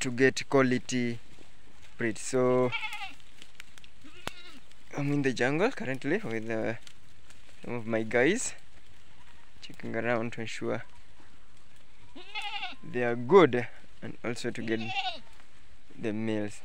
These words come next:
that they need for their healthy. So introducing to you the Ge-, General White. I call him General White because, uh, is one of the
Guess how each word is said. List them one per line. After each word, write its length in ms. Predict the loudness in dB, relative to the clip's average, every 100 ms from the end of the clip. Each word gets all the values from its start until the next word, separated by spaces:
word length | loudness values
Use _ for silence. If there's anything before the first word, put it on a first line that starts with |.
| -6
that 220 | -6 -6
they 420 | -4 -2 0 -2 -2
need 480 | -2 0 0 -2 -4
for 180 | -4 -2
their 220 | -2 2
healthy. 340 | 2 2 0 -4 -6 -6 -6 -6 -6
So 340 | 4 8 8 6 -4 -6 -6 -6 -6 -6 -8 -8 -6 -4
introducing 400 | 0 2 2 2
to 80 |
you 200 | 6 6
the 200 | 6 2
Ge-, 920 | 2 4 6 6 6 4 2 2 0 2
General 360 | 4 4 2
White. 280 | 2 2 2 0
I 420 | 0 2 0 -2 -2
call 180 | -2
him 100 | -2
General 300 | -2 -4 -4
White 200 | -6 -6 -6
because, 280 | -6 -6 -6 -6 -6 -6 -6 -6 -6 -6 -6 -6 -6 -4 0
uh, 380 | 4 4 4 2 -2 -6 -6 -6 -6 -6 -6 -6 -4
is 160 | -2
one 180 | 2 2
of 140 | 2
the 760 | 2 2 2 0 0 -2 -4